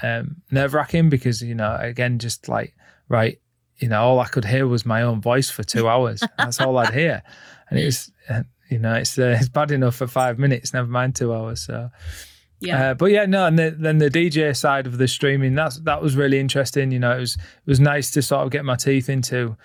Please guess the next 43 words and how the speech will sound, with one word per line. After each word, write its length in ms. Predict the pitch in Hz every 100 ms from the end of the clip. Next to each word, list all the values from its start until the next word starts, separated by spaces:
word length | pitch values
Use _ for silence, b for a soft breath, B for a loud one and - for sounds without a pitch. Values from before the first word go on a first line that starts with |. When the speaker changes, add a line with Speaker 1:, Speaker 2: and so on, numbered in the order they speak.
| b _
Speaker 1:
That's 220 | 143 131
a 40 | 139
new 300 | 131 143 139
thing. 260 | 135 139
I 100 | 135
was 140 | 127 123
all, 220 | 127 120
I 100 | 120
was 140 | 113 117
like, 220 | 120 131
"Oh, 260 | 139 143 127
right, 240 | 135 127
I've 120 | 120 -
got, 280 | 135 - B B B
you 60 | 127
know, 100 | 123
it's 100 | 127
perfect 460 | 160 147 147 -
opportunity 520 | 143 127 123 139 143 127
to, 360 | 131 123 117 -
to 120 | -
use 180 | 131 127
the 120 | 127
Denon 540 | 117 127 127 123 117 -
C 200 | - 135
D 140 | 131 131
players," 400 | 131 135 131 127
which 280 | 135 - 127
the, 340 | 123 120 -
the, 140 | - 120 - _
they 140 | - 135
gave 200 | 143 135
me 100 | 131
about 240 | 123 131
a 20 |
year 240 | 127 131 131
ago, 220 | 139 131
and 100 | 131
I've 80 | 127
never 240 | 131 131
plugged 360 | 127 143 127 117
in. 220 | 156 170
So, 220 | 165 147